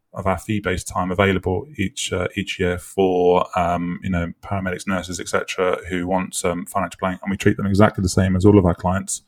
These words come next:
Um, and, um, and so we can't offer it to, to everybody, but, um,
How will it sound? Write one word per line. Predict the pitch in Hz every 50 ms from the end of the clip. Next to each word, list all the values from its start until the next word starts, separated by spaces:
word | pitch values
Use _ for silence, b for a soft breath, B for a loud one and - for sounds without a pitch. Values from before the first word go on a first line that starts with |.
| _ _ _ _ _ _ - 95
Um, | 92 90 90 90 90 92 87 - _ _ _ _ _ _ _ _ _ _ -
and, | 101 92 90 90 92 92 90 -
um, | 92 90 92 - -
and | 104 87
so | - 107
we | 95 98
can't | - 117 113 107
offer | 101 98 - -
it | - -
to, | - - 101 92 -
to | - - - 101 107
everybody, | 110 117 113 110 110 113
but, | - - - - - - -
um, | 98 92 95 95 95 -